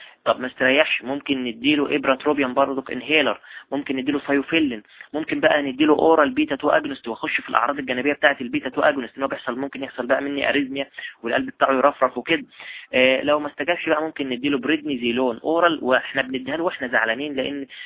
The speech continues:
الاعراض الجانبيه بتاعه الكورتيزون مبالغ فيها، بس لازم اي مريض بقى تديله الكورتيزون بقى ع-، لان ده ممكن ياخد فترات طويله،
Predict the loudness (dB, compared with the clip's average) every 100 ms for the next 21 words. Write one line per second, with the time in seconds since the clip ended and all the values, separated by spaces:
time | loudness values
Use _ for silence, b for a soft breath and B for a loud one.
0 | B -2 2 2 0 -2 -2 -2 2 2
1 | 2 -6 -8 -8 -6 -2 -2 -2 -2 2
2 | 2 0 -2 0 -2 -4 B -8 -8 -2
3 | 0 0 0 0 0 0 0 2 0 -2
4 | 0 0 2 0 0 -2 0 0 4 6
5 | 6 4 2 0 0 2 2 2 2 4
6 | 2 0 0 0 2 2 0